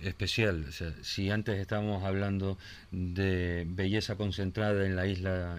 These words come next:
en la isla de La Gomera, no menos es, mm, la isla de, del Hierro. Si todavía quedara alguna plaza,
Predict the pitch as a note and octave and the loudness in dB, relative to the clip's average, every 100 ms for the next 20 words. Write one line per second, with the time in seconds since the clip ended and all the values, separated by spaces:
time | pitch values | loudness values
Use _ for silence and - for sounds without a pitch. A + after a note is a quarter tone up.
0 | E2 F#2+ F#2+ F#2+ F#2+ F#2+ F#2 F2+ G2 G2 | -4 0 0 0 0 0 0 0 0 2
1 | G#2 A2 - - - G2 G#2+ A2 A2+ A2 | 0 -2 -10 -16 -4 0 2 4 4 2
2 | A2+ A2 - - - - - - G#2 G#2 | 2 -2 -6 -18 -20 -20 -16 -4 0 0
3 | G2 - - - - G2 F#2+ F#2 D#2+ - | 0 -6 -14 -18 -4 0 2 2 -2 -10
4 | - - - F#2+ G2 G2+ G2 F#2 F#2 F2 | -18 -20 -8 0 2 4 2 2 0 0
5 | E2 E2 D2+ - F2+ E2+ F2 F#2+ A2+ F2 | -2 -4 -8 -12 -10 -4 0 2 2 0
6 | D#2 - - - - - G#2+ A2 G2+ G#2 | -4 -8 -16 -10 -4 -2 2 4 6 6
7 | D3 D3 C3+ B2 A#2 C3 B2 A2+ A2 A#2+ | 6 8 8 8 8 10 10 8 6 4
8 | B2+ A2 A2+ A#2+ A2 A2 F#2+ | 4 4 4 4 4 2 0